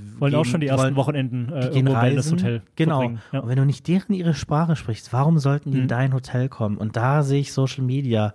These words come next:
Speaker 1: Okay.
Speaker 2: Weil wenn du die nicht erreichst, wenn du gar, von der Generation, äh, oder Millennials, ähm, ich glaub, über achtzig Prozent schauen sich vorher im Internet und Social Media an,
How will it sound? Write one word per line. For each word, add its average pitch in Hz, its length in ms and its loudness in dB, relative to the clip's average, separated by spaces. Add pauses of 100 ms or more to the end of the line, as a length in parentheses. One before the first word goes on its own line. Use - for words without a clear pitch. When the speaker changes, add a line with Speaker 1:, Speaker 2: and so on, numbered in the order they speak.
(160)
Speaker 1:
Okay. 139 300 -2 (160)
Speaker 2:
Weil 107 280 -2
wenn 110 120 0
du 117 80 0
die 139 160 0
nicht 165 180 2
erreichst, 135 640 -2 (720)
wenn 127 160 0
du 131 80 0
gar, 120 220 -2 (1200)
von 147 360 -2
der 135 160 -2
Generation, 135 1040 0 (260)
äh, 117 220 -6
oder 127 200 0
Millennials, 131 760 2
ähm, 110 240 -4
ich 110 80 -10
glaub, - 180 -6
über 139 200 -2
achtzig - 340 -10
Prozent 135 480 -6
schauen 139 340 -2
sich 135 200 -6
vorher 180 560 -6
im 147 220 -2
Internet 151 460 0
und 151 180 0
Social 147 320 0
Media 139 380 0
an, 135 220 0